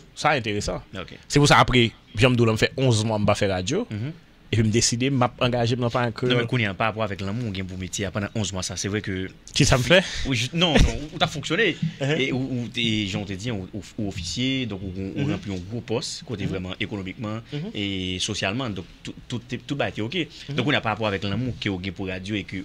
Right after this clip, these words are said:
Speaker 2: ou, ouais, ou pas parler de radio, ça te dit qui ça, qui sont des faits par exemple.
Speaker 1: <laughs> Mais ça qui est passé.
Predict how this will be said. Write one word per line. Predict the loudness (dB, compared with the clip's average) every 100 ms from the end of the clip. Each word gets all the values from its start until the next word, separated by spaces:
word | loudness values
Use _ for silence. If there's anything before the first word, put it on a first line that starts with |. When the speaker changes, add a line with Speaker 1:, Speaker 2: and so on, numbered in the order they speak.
| -8
Speaker 2:
ou, | -6 -4 0
ouais, | 0 0 -8 -20 -6
ou | -2
pas | 0
parler | 0 0
de | -4
radio, | -8 -6
ça | -4
te | -2
dit | -4 -6
qui | -6
ça, | -2 0 -2 -8 -12 -6
qui | -4
sont |
des | -2 0
faits | 2 2
par |
exemple. | 0 -2 -8 -10 -8 4 8
Speaker 1:
<laughs> | 8 6 2
Mais | 0
ça | 0
qui | 0
est |
passé. | 0 -2 -6